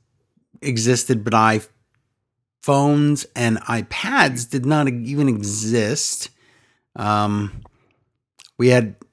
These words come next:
we had special versions we would send out on eight track. Also, other things. There was a record version.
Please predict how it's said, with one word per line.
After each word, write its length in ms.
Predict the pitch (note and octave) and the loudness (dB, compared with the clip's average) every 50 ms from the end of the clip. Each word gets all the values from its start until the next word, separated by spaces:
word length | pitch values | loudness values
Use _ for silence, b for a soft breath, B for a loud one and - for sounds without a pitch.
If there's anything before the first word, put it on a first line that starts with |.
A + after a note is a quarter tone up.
| _ _ _ _ _ _ _ _ _ _ _ _ | _ _ _ _ _ _ _ _ _ _ _ _
we 100 | C3 B2+ | -2 0
had 260 | B2 C3+ C#3 C3 A#2 | 4 4 4 4 4
special 380 | - - - D3+ D3 - - D3+ | 2 2 4 4 6 6 6 4
versions 920 | C3 B2+ C#3+ C#3 C#3 B2 C#3 C3+ C3 A#2+ - - - - - - - - - | 4 6 4 4 4 4 4 4 4 2 0 -4 -4 -4 -4 -4 -4 -6 -8
we 240 | - C3 B2+ B2 A#2+ | -6 0 2 4 4
would 200 | A2+ A#2 A2+ A2+ | 4 4 2 0
send 200 | - C3 A#2+ A#2 A#2+ | 0 2 4 6 6
out 140 | A#2 A2+ | 6 6
on 160 | A2+ G#2+ G2+ G2+ | 4 2 2 0
eight 220 | G#2 A#2 A#2 - | -2 -2 -4 -6
track. 540 | - - B2 A#2+ A2+ A#2+ C3+ - - - - _ _ _ _ _ _ _ _ _ B B B B B B B B B B B B - | -6 -4 -2 0 0 -2 -2 -4 -10 -20 -20 _ _ _ _ _ _ _ _ _ B B B B B B B B B B B B -12
Also, 680 | - G#2+ A#2 A2+ - - C#3 C3+ C#3 C#3 C#3 C#3 B2+ - - - _ _ _ _ _ _ _ | -6 -4 -4 -2 0 0 2 4 4 4 4 2 0 -4 -12 -20 _ _ _ _ _ _ _
other 260 | A#2 A2+ A2 B2 A#2+ | -8 -6 -4 -4 -4
things. 320 | A2 - A2+ G#2 G#2 - B B B B B B B B B B B B B _ | -2 -2 -2 -2 -2 -4 B B B B B B B B B B B B B _
There 100 | - B2 | 0 2
was 140 | B2+ A#2 C3 | 2 2 2
a 60 | A#2+ | 0
record 520 | G2+ G#2 A#2 B2 C#3 - - D#3+ D#3 C#3+ | 2 4 4 4 4 6 6 4 4 4
version. 500 | C3 C#3+ D3+ D3+ D3 C#3+ D#3+ D#3+ E3 D#3+ | 4 4 4 6 6 4 4 2 2 0